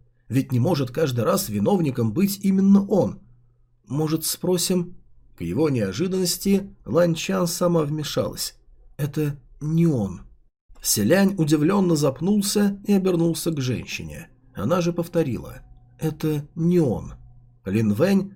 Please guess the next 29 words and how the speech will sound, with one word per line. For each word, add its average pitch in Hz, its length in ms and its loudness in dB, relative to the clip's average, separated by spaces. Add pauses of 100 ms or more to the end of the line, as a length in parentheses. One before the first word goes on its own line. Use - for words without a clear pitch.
прохладно 170 600 0
переспросила: 165 880 -4 (380)
«Что? 160 560 -8 (460)
Так 131 160 -2
значит, 143 420 -2
не 147 140 0
он?» 233 320 0 (420)
Шиуду 123 760 0 (140)
тоже 196 280 0
весьма 190 400 0
недружелюбно 175 680 2
бросил: 135 500 -4 (280)
«Вот 123 400 2
как, - 280 -12 (180)
не 143 180 4
он, 185 220 6
значит». - 540 -6 (240)
Пэймин 147 640 4
ответил 165 540 2
им 165 240 2
обоим: 120 460 -2 (280)
«Я 104 260 -2
же 113 140 -2
сразу 123 380 2
сказал, 104 480 -2
что - 180 0
это 151 140 2
не 139 120 2
я. 113 320 0